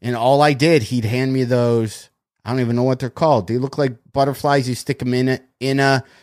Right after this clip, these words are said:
screw, and then it, it, it expands out to make sure the, the pin doesn't move. I forgot what that little part is,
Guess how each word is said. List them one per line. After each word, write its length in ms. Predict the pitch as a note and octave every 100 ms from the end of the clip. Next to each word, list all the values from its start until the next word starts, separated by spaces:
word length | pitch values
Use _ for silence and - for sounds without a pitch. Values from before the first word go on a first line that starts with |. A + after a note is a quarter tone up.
| _
screw, 460 | - - D3 C#3+ C3
and 120 | B2
then 140 | B2
it, 240 | A#2 G2 _
it, 160 | G#2+ G#2 -
it 180 | A#2 G#2
expands 600 | G2+ - C3 B2+ A#2+ B2
out 260 | B2 A#2+
to 80 | A2+
make 200 | A2+ G#2+
sure 200 | B2+ A2+
the, 120 | G#2+
the 200 | F2+ G#2+
pin 300 | - B2+ B2
doesn't 340 | A#2+ A2+ A2+ F#2+
move. 460 | G#2+ A2+ A#2+ - -
I 80 | A2+
forgot 300 | A#2+ G#2+ G2
what 120 | F#2+
that 160 | F#2+ E2
little 160 | F2+
part 320 | - D#2+ D2
is, 220 | C#2+ -